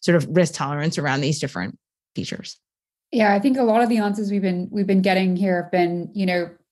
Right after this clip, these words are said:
Speaker 2: it depends. Each person should kind of, you know, make this decision for themselves, but here are some of the data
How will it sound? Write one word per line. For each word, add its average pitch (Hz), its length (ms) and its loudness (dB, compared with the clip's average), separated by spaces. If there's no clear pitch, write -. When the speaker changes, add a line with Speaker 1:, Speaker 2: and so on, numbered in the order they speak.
Speaker 2:
it 214 120 0
depends. 240 800 2
Each 202 280 -6
person 190 560 0
should 185 200 -4
kind 185 240 -2
of, 170 380 -6
you 202 100 -2
know, 175 100 0
make 175 260 -4
this 185 120 -2
decision 180 480 -2
for 180 100 -4
themselves, 175 760 0
but 170 360 0
here 190 200 2
are 190 60 4
some 185 200 2
of 180 80 4
the 165 80 0
data 165 320 0